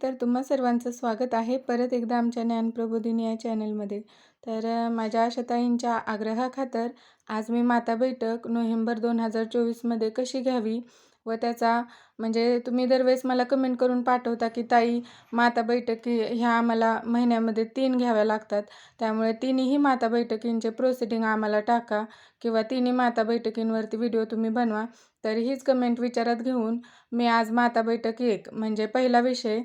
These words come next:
व यानंतरचे जे, अ, उद्या आणि परवा, अ, या चॅनेलवरती व्हिडिओ येणार आहे ते माता बैठकीचा, म्हणजे, दुसऱ्या माता बैठकीचा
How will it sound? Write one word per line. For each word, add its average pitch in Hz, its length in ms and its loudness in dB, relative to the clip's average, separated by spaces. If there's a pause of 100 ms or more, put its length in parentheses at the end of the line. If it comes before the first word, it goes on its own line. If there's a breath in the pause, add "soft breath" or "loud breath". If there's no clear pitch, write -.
(380 soft breath)
व 214 100 -2 (260)
यानंतरचे 240 680 0
जे, 240 320 2
अ, 214 360 -2
उद्या 247 320 2
आणि 240 160 2
परवा, 233 420 0 (420 loud breath)
अ, 202 140 -6
या 226 240 0
चॅनेलवरती 226 560 0
व्हिडिओ 233 240 0
येणार 226 320 0
आहे 226 180 0
ते 220 180 -4
माता 226 320 0
बैठकीचा, 226 640 -4 (400 loud breath)
म्हणजे, 214 300 -2
दुसऱ्या 247 340 0
माता 247 240 2
बैठकीचा 226 640 -2